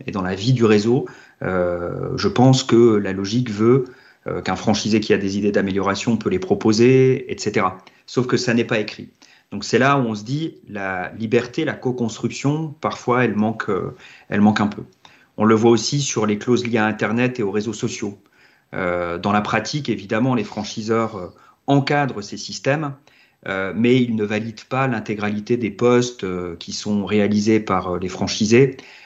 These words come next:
Or, dans le contrat, euh, c'est plutôt inscrit dans ce sens, euh, avec une vérification, euh, systématique. Bon, quand on est dans des réseaux, euh, euh, de plusieurs centaines de franchisés, ça devient ingérable que de tout, euh, de tout modérer, quoi.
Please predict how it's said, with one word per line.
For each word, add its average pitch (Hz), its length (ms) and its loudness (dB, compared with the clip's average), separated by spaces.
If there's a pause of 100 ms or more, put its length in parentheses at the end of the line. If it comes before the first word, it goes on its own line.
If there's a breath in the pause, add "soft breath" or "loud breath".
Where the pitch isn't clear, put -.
(140 loud breath)
Or, 107 380 2
dans 101 100 -2
le 92 60 -6
contrat, 117 580 0
euh, 90 160 -4 (300 soft breath)
c'est - 220 -8
plutôt 110 300 -2
inscrit 107 300 2
dans 113 140 4
ce 113 140 -2
sens, - 500 -6 (480 soft breath)
euh, 90 200 -4
avec 95 240 -4
une 104 80 0
vérification, 104 840 2
euh, 90 140 0
systématique. 107 840 0
Bon, 90 100 -8
quand 98 240 -4
on 107 80 4
est 101 120 2 (100)
dans 104 220 2
des 104 120 4
réseaux, 107 460 4
euh, 95 140 -8 (500 soft breath)
euh, 90 320 -2
de 95 140 -2
plusieurs 107 340 2
centaines 104 320 4
de 101 80 6
franchisés, 107 540 -2
ça 101 180 -4
devient 92 160 -4
ingérable 104 480 0
que - 100 -6
de 92 120 -6
tout, 101 320 -4
euh, 85 260 -6
de 98 80 -6
tout 104 160 -6
modérer, 101 380 2
quoi. - 160 -12